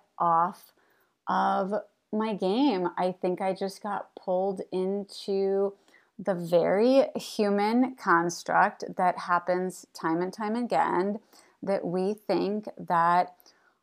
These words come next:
more is better, that faster is better, that, you know, we should be doing a certain number of things or size of things or value of things. And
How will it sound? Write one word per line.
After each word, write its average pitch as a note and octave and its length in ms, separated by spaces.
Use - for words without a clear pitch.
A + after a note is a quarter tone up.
more F#3 640
is B3 300
better, G3 600
that - 180
faster G3+ 680
is G3 200
better, E3+ 680
that, F3 720
you G3 140
know, F3+ 160
we G3+ 320
should F#3 600
be G3 420
doing F#3+ 460
a F#3+ 80
certain F#3 500
number G#3 380
of G#3+ 120
things G3+ 640
or - 240
size G#3 560
of G3 120
things F#3+ 720
or E3 400
value G3+ 400
of F#3+ 140
things. F#3+ 680
And F#3 600